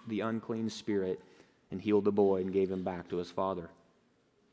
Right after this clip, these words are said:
And all were astonished at the majesty of God. But while they were all marveling at everything he was doing, Jesus, in the midst of this, turns to his disciples, verse forty-four, and says, "Let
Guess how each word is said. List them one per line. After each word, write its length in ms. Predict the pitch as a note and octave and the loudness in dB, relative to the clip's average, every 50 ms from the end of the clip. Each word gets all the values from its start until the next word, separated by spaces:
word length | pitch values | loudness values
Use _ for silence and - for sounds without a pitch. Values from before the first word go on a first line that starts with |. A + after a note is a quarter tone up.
| _ _ _ _ _ _ _ _ _ _ _ _ _ _ _ _ | _ _ _ _ _ _ _ _ _ _ _ _ _ _ _ _
And 120 | - A2 G#2+ | 0 4 6
all 220 | G#2 G#2+ A2 A#2+ | 8 8 10 10
were 140 | A#2 A#2+ A#2 | 10 8 6
astonished 600 | A2+ - - - A2+ G2 A2+ B2 B2+ A#2+ G#2 - | 6 4 2 2 2 4 4 4 4 2 0 -2
at 100 | G#2+ - | -2 0
the 40 | A2+ | 2
majesty 540 | G#2 G#2+ G#2 G2+ G2+ G2 G#2 G2+ - A2 G#2 | 2 2 4 2 0 0 -2 -2 2 2 2
of 160 | G2 G2+ G#2 | 2 2 2
God. 360 | A2+ A2+ A#2 A2 G2+ F#2+ G2+ | 4 4 6 4 4 2 2
But 180 | G2+ G2+ D#2+ G2+ | 0 0 0 2
while 520 | G2 G2 G#2 G#2+ A2+ A#2+ B2+ B2+ C#3 C#3 | 4 4 4 6 6 6 6 6 6 6
they 340 | B2 A2+ A2+ A2+ A#2+ B2 B2+ | 4 4 2 4 4 6 4
were 400 | B2 G#2+ G#2+ A2+ A2+ A#2 A#2+ A#2+ | 4 4 4 6 6 6 6 4
all 280 | - G2+ G#2+ A2 A#2 A#2 | 4 2 4 6 6 6
marveling 800 | A2+ G#2+ G#2+ G#2 G2+ G#2 A2 A#2 B2 A#2 A#2 A#2+ A#2+ A#2+ A#2+ A2+ | 6 6 6 4 6 6 6 6 6 4 2 2 2 2 2 2
at 80 | G#2 | 2
everything 440 | G2 G#2 A2 A2+ A#2 A2 - A#2 A2+ | 2 2 2 2 2 0 0 -2 0
he 100 | A#2 A2+ | 0 0
was 120 | A2 G#2+ G2+ | 0 0 -2
doing, 540 | G#2 G#2+ A2 A#2 A#2 G#2+ G#2 G#2 G2+ G2 | -2 0 2 4 4 4 4 2 2 -2
Jesus, 560 | G2 G2+ G#2 G#2 A2 B2 A#2+ A#2+ B2+ B2 B2 - | -2 -4 -2 2 2 2 4 2 2 0 0 -2
in 220 | - C3 A#2+ A#2 | 0 2 4 4
the 80 | A2 G#2+ | 4 4
midst 400 | G#2+ A2 A#2 B2 B2 - - - | 6 6 6 4 2 2 0 0
of 120 | A#2 G#2 | 2 2
this, 220 | G#2 G#2 G#2 G#2 | 2 2 0 0
turns 460 | - - - - A#2+ B2+ C3 C3+ C3+ C3 | -4 -8 -4 0 2 4 4 2 0 0
to 140 | - C#3 | 0 2
his 120 | C3+ C3 A#2+ | 2 2 2
disciples, 640 | G#2+ A#2+ A2+ - - A2+ A#2 B2 - A2+ G#2+ G2+ A2 | 0 -4 -4 -2 0 0 0 2 2 2 0 0 0
verse 300 | G2 A2+ A2+ A#2+ A#2+ - | 2 2 4 4 2 0
forty-four, 580 | - B2+ B2 B2 A#2+ B2 - - B2+ A#2 A2+ | 0 2 4 4 4 2 2 4 4 6 6
and 140 | A2 A2+ G#2+ | 4 2 2
says, 240 | - A#2 A2 G#2 G#2+ | 0 0 0 2 4
"Let 420 | A2 A2 A#2 B2 C3 C#3+ C#3 - | 6 8 8 8 8 6 2 -2